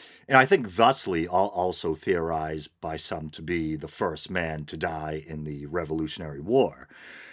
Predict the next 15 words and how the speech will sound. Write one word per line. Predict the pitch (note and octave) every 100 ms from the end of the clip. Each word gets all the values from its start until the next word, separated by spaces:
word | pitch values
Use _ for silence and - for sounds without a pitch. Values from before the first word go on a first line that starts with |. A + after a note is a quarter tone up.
| - _ _ -
It's | C3 -
funny, | - A3 G#3
when | G#2+ A2
I | G#2+
was | G2+
a |
kid, | - - F#3+
I | A2
used | G#2+ -
to |
think | G2 A2
it | G2+ D#2
was | D2+
Christmas | - - G#2+ - B2 B2 -
Addicts, | B2 B2+ C#3 C#3+ -